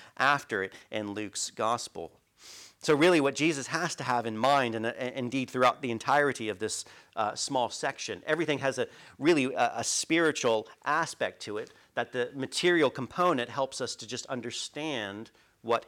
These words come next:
he's speaking of. So Jesus certainly has in mind those who are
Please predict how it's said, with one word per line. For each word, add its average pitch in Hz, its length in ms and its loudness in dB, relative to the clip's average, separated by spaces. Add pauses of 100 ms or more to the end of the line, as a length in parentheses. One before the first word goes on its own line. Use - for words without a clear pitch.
he's 104 460 -12 (220)
speaking 151 560 -6
of. 85 160 -8
So 123 100 -8
Jesus 143 400 -4 (220)
certainly 170 360 2
has 131 240 0
in 123 120 -2
mind 131 380 2 (180)
those 135 220 2
who 131 180 -2
are 120 240 4